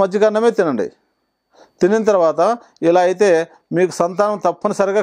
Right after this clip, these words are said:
కలుగుతుంది. ఎవరిని మనం అడగాల్సిన పని లేదండి, మనకు మనమే తెచ్చుకోవచ్చు, మనకు మనమే చేసుకోవచ్చు. కాబట్టి సంతానం మాత్రం మీకు ఖచ్చితంగా కలుగుతుంది. ఒకవేళ మీరు తెచ్చుకోలేకపోతే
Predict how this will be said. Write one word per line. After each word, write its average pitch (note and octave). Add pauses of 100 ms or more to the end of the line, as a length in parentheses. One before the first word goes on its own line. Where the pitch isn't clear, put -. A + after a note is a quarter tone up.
కలుగుతుంది. F3 (1200)
ఎవరిని A3
మనం G3+ (540)
అడగాల్సిన G3+
పని F#3+
లేదండి, D3+ (460)
మనకు E3+
మనమే G#3+
తెచ్చుకోవచ్చు, G#3 (100)
మనకు F3+
మనమే F#3+
చేసుకోవచ్చు. E3+ (400)
కాబట్టి F#3+ (100)
సంతానం G3
మాత్రం F#3
మీకు G3+
ఖచ్చితంగా G#3+
కలుగుతుంది. F3+ (400)
ఒకవేళ B3+
మీరు A#3+
తెచ్చుకోలేకపోతే G#3+